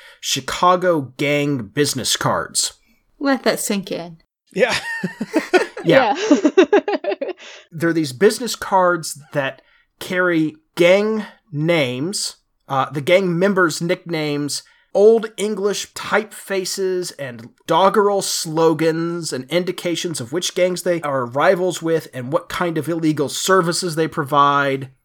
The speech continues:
Speaker 1: They're these handmade things, 'cause these are from the seventies and eighties, well before you could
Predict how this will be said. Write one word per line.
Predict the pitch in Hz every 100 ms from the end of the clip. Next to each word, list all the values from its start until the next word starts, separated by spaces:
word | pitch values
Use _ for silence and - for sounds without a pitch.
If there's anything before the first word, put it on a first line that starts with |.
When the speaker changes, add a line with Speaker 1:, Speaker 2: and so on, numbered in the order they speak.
| _
Speaker 1:
They're | 160 151 156
these | 160 -
handmade | - 220 269 233 208 247
things, | 208 -
'cause | 139
these | 185 208
are |
from | 180 190 180 180 165 -
the | 135
seventies | - 185 208 214 202
and | 185
eighties, | 202 131 123
well | 143 208
before | 185 202 185
you | 156
could | 147 139 127